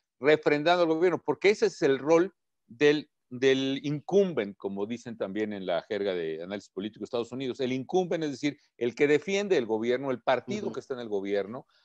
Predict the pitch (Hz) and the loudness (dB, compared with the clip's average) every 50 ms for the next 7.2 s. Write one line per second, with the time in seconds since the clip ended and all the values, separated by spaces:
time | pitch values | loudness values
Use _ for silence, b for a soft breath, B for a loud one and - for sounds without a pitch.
0 | _ _ - - 131 143 175 208 233 208 - - 156 - 170 175 170 147 143 151 | _ _ 0 2 2 4 2 0 -2 -2 -2 -2 -2 -2 0 2 2 2 2 0
1 | 170 165 139 139 143 156 151 139 110 104 95 - - 98 - - - - - 80 | -4 -2 -2 0 2 2 2 2 2 0 -4 -6 -8 -20 -20 -20 -20 -20 -16 -14
2 | 78 73 98 - _ _ _ _ _ _ - 170 170 170 165 - 190 175 175 170 | -14 -14 -14 -16 _ _ _ _ _ _ -2 0 0 0 0 0 2 4 4 4
3 | 185 202 208 202 202 196 196 - - 127 - - 143 135 - 175 180 180 170 151 | 6 4 6 6 4 4 2 -2 -8 -8 -8 -6 -6 0 2 4 4 4 4 2
4 | 131 - 165 156 180 143 - 165 165 - - 196 196 202 196 208 180 - 156 139 | 2 0 -2 -4 -4 -2 0 0 2 4 6 6 6 6 4 2 0 2 2 0
5 | 156 185 185 170 151 143 156 165 156 156 - 147 143 143 147 160 175 208 214 185 | 2 4 4 4 4 4 2 2 0 -2 -2 -2 0 0 0 2 0 0 -2 -2
6 | 170 156 123 - 120 113 - - 143 123 120 101 87 92 - - _ _ - 95 | -2 -2 0 0 0 0 0 -2 -2 -2 -2 -2 -4 -6 -10 -16 _ _ -20 -20
7 | 95 92 92 | -20 -20 -20